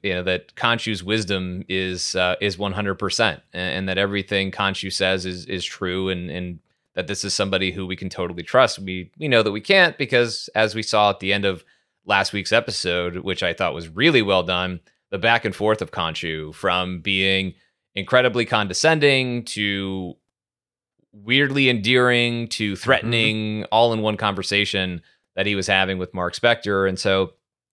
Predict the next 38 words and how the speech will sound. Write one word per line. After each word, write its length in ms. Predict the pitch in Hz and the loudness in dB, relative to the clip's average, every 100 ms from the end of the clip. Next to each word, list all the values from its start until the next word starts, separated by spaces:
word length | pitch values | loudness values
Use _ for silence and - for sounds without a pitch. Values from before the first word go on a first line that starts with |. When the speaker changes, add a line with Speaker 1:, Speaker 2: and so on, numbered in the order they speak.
| _ _ | _ _
Speaker 1:
this 220 | 104 151 | 2 4
certainly 280 | 143 113 120 | 4 2 0
calls 460 | - 110 107 101 - | 2 4 4 2 -4
to 120 | 101 | -6
<laughs> 0 | |
question 400 | - 110 - 127 | -2 -2 0 -2
the 80 | 104 | -2
credibility 800 | - 104 95 104 107 101 92 - - - _ | 0 0 2 0 2 0 -2 -6 -20 -20 _
of, 380 | 98 101 101 87 | 2 4 2 0
uh, 260 | 98 95 92 | 2 2 2
of 160 | 98 95 | 0 -2
Khonshu. 580 | - 110 107 101 95 90 - - - | 0 0 0 -2 -2 -4 -10 -10 0
And 340 | 110 107 104 | 2 2 0
it 100 | 95 | 2
was 240 | 127 151 151 | 6 6 6
interesting, 580 | 135 127 120 - 117 107 | 2 0 -2 0 0 2
like, 200 | 101 90 90 | 0 -2 -8
one 200 | - 120 | 0 2
of 60 | 117 | 2
the 80 | |
things 220 | 110 117 101 | 2 2 4
I, 240 | 98 98 | 2 2
I 240 | - 95 80 _ | 0 -2 -4 _
did, 340 | 107 104 90 78 - | -2 0 -2 -8 -2
uh, 40 | |
another 240 | 92 107 113 | 0 2 2
thing 140 | 113 | 2
I, 180 | 101 95 - | 2 0 -4
I 100 | 90 | -4
bumped 340 | - 113 104 | 0 2 4
up 140 | 117 | 2
against 520 | 110 95 101 98 - - _ 127 | 2 -2 -2 -4 -8 -12 _ -4
gently 500 | 110 165 143 113 90 90 | 2 2 2 -2 -2 -2
in 120 | 107 | -2
this 160 | 104 101 | 0 0
scene 400 | - 104 95 95 | 0 0 0 -2
was, 400 | 95 98 95 - | 0 0 0 0
um, 340 | 101 95 92 | 2 2 0